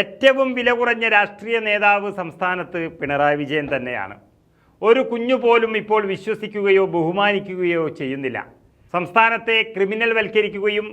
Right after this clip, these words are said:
അഴിമതിയുടെ കൂത്തരങ്ങാക്കി മാറ്റുകയും ചെയ്തൊരു മുഖ്യമന്ത്രി എന്ന പേരുദോഷത്തിൽ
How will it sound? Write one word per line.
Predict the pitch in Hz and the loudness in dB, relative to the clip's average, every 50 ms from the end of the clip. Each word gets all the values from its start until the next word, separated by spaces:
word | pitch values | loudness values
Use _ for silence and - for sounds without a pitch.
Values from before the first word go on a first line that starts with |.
| - - _ _ 147 | -14 -20 _ _ -2
അഴിമതിയുടെ | 170 180 208 214 226 214 190 214 208 208 214 202 202 202 | -2 0 0 -2 -4 -4 -4 -6 -4 -2 -2 -2 -2 -2
കൂത്തരങ്ങാക്കി | 190 190 190 190 202 220 220 226 220 220 214 214 202 208 208 202 196 | -4 -4 -4 -2 -2 0 0 0 0 2 0 0 0 -2 -4 -4 -2
മാറ്റുകയും | 196 196 - - 202 190 208 208 202 190 - - | -2 -2 -2 -4 -4 -4 -4 -4 -4 -8 -4 -2
ചെയ്തൊരു | 196 190 190 185 196 190 185 175 | 0 0 2 2 0 -2 -2 -4
മുഖ്യമന്ത്രി | 170 - - - 208 202 202 196 196 202 202 196 190 185 - - - _ _ _ _ _ _ - 156 170 | -8 -10 -6 -6 -4 -4 -4 -4 -2 -2 -2 -2 -2 -6 -10 -16 -20 _ _ _ _ _ _ -4 -2 -2
എന്ന | 185 196 208 196 202 | 2 2 2 2 4
പേരുദോഷത്തിൽ | 180 185 196 220 233 240 220 220 208 - 190 185 190 - 196 185 | 4 6 6 6 6 4 2 0 0 -2 -4 -8 -4 -4 -4 -4